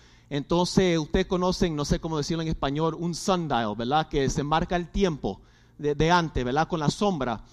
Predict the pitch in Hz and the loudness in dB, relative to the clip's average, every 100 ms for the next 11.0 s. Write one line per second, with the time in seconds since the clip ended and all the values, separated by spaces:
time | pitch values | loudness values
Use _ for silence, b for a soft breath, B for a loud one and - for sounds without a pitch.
0 | b - 160 190 180 170 - 226 220 214 | b -8 0 2 4 2 2 2 2 2
1 | 202 220 - 180 151 - 180 - 165 151 | 0 -2 0 -2 -2 -4 -8 -4 -4 2
2 | 202 214 196 185 160 - - 208 214 185 | 2 2 0 0 0 -2 0 0 2 2
3 | 196 208 190 - - - _ _ _ - | 2 2 -2 -4 -20 -20 _ _ _ -2
4 | 147 - 156 147 143 135 127 123 120 - | -2 0 0 2 2 0 -2 -4 -10 -18
5 | - - b b b - 165 156 151 143 | -18 -20 b b b -2 0 2 4 4
6 | 135 147 143 143 156 147 135 165 151 151 | 2 0 -4 -4 -4 -6 -4 -2 2 6
7 | 196 208 190 185 175 180 220 160 - b | 4 4 -2 0 0 2 2 0 -4 b
8 | b b - 165 180 170 - 202 185 147 | b b -2 4 4 2 2 2 2 0
9 | 104 101 151 127 160 165 160 196 165 151 | -4 -6 -6 0 4 4 2 -2 -2 0
10 | 151 135 104 90 - - - 110 123 196 | 2 2 0 -4 -12 -18 -12 -4 2 2